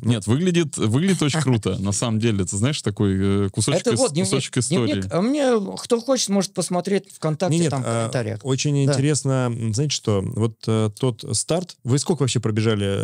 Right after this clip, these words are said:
Speaker 3: э, этих забегов с Пушкин в Санкт-Петербург?
Speaker 2: Я не
Speaker 3: Помните?
Speaker 2: считал, знаете, даже не считал.
Speaker 3: Я просто слышал, что, ну, н-, среди, м, скажем
Speaker 2: Я на
Speaker 3: так
Speaker 2: второй год вы-, выиграл опять там, да, вот, а потом уже уехал.
Speaker 3: А сколько раз вы выигрывали хорошо его?
Speaker 2: Два раза всё.
Speaker 3: Два раза.
Speaker 2: А так всё время в призах.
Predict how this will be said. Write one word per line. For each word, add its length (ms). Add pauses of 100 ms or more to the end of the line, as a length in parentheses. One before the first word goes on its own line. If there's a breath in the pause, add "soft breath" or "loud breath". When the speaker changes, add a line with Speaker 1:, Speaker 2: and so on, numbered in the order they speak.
(300)
Speaker 3:
э, 40
этих 300
забегов 360
с 60
Пушкин 260
в 40
Санкт-Петербург? 500
Speaker 2:
Я 80
не 40
Speaker 3:
Помните? 180
Speaker 2:
считал, 360
знаете, 380
даже 240
не 60
считал. 200
Speaker 3:
Я 80
просто 220
слышал, 280
что, 520
ну, 320
н-, 160
среди, 400
м, 380
скажем 220
Speaker 2:
Я 60
на 80
Speaker 3:
так 140
Speaker 2:
второй 160
год 200
вы-, 200
выиграл 380
опять 320
там, 340
да, 220 (240)
вот, 160 (200 soft breath)
а 120
потом 420
уже 180
уехал. 200 (400 loud breath)
Speaker 3:
А 80
сколько 220
раз 120
вы 60
выигрывали 400
хорошо 300
его? 220 (300)
Speaker 2:
Два 220
раза 260
всё. 140
Speaker 3:
Два 140
раза. 260
Speaker 2:
А 60
так 160
всё 140
время 180
в 40
призах. 380